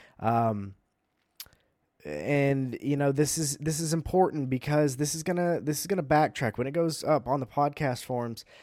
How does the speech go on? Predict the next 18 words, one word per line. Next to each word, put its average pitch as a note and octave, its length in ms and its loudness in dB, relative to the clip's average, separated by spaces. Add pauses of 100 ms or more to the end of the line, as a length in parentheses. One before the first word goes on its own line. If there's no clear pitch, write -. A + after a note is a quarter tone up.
(260)
uh, A2+ 300 2
you're C#3 140 -2
gonna F3 140 0
be E3+ 120 6
able D3 140 4
to C3+ 60 4
recount D3 760 0 (420)
the A#2+ 240 -2
things E3+ 320 2
that E3+ 100 6
I've D#3 200 6
said E3+ 340 6
as C3 240 0
the C3+ 120 0
day C#3+ 600 4 (580)
of C3 360 2
February D3 640 2
twenty-fourth, C3+ 800 2